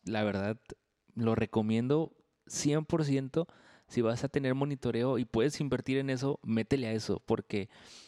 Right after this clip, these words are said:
este, como ingeniero de sonido te va a ahorrar un chorro, un chorro de problemas.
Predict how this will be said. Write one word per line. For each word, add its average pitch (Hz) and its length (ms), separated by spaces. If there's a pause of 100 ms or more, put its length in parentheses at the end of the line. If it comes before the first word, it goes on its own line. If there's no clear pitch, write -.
(300)
este, 101 580
como 120 300
ingeniero 117 360
de 151 40
sonido 123 280
te 131 100
va 120 80
a 120 40
ahorrar 120 420
un 120 320
chorro, 127 520
un 123 200
chorro 120 300
de 117 60
problemas. 98 560